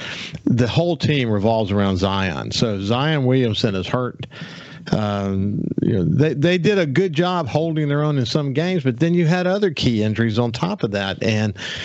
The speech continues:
this is a team that if they could stay healthy,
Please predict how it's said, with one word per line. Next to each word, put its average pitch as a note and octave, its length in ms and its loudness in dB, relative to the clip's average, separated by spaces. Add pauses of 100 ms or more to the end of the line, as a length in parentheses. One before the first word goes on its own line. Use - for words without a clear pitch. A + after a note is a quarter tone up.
(240)
this G#3+ 240 0
is A3 100 2
a A3 80 2
team F#3 380 0
that C#3+ 160 2
if A2 80 -6
they E3+ 160 2
could E3+ 180 -4
stay D3+ 280 -2
healthy, D3 580 -2